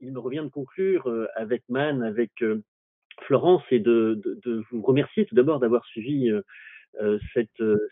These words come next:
cet après-midi de, de réflexion. Conclure, c'est toujours dire le chemin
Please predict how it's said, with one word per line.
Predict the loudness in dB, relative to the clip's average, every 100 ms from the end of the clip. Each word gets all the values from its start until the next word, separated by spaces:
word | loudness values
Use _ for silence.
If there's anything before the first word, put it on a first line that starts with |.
| -6
cet | -4
après-midi | -4 0 -2 0 -6
de, | -8 -6 -6 -6
de |
réflexion. | -6 -6 -8 -6 2 2 2 _ -20 -20 -20 _ _
Conclure, | 4 6 2 2
c'est |
toujours | 2 6 6
dire | 6 4
le | 4
chemin | 2 4 4